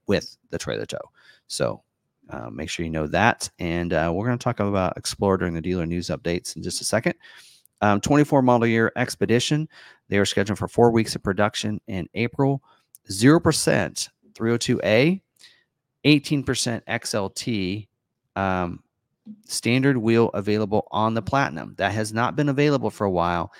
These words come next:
It is now back available. So standard wheel available on Platinum. Um, and then it says less X L T and more three oh three A and above. So not sure what that exactly that they, they mean by that, but anyway, there you go.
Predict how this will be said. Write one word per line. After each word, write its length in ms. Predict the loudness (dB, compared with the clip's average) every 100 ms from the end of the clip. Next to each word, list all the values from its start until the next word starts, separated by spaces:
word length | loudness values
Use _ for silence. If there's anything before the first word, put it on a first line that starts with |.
| _ -8
It 120 | -4
is 120 | -4
now 200 | -2 -2
back 300 | 0 0 0
available. 640 | -2 0 0 0 -2 -6 -6
So 200 | -8 -8
standard 340 | -6 -4 -2
wheel 180 | -2 -2
available 340 | -2 -4 -2
on 140 | -4 -6
Platinum. 540 | -2 0 0 -2 -4 _ -20 -20 _ -6
Um, 400 | -2 -2 -2 -8 _ -8
and 160 | -6 -2
then 160 | -2
it 120 | -4
says 400 | -4 -2 -2 -4 -4
less 320 | -2 -2 -4
X 200 | -8 -8
L 100 | -8
T 320 | -8 -8 -10 -10
and 120 | -10
more 260 | -4 -4 -4
three 220 | -6 -8
oh 60 |
three 320 | -8 -10 -10 -8
A 380 | -6 -4 -6 -8 _ _ -12
and 140 | -10
above. 480 | -8 -8 -10 -18 -20 _ _ _ _ _ _ _ _ _ _ _ _ _ _ _ _
So 320 | -12 -10 -10 -14 -14
not 180 | -10
sure 160 | -8 -8
what 100 | -8
that 120 | -10
exactly 480 | -10 -12 -16 -16 -16
that 100 | -16 _ -20
they, 120 | -12
they 280 | -12 -10 -10
mean 180 | -10 -10
by 140 | -12
that, 160 | -12 -14
but 140 | -14 -12 -6
anyway, 320 | -4 -6 -10
there 120 | -10 -10
you 80 |
go. 220 | -8 -10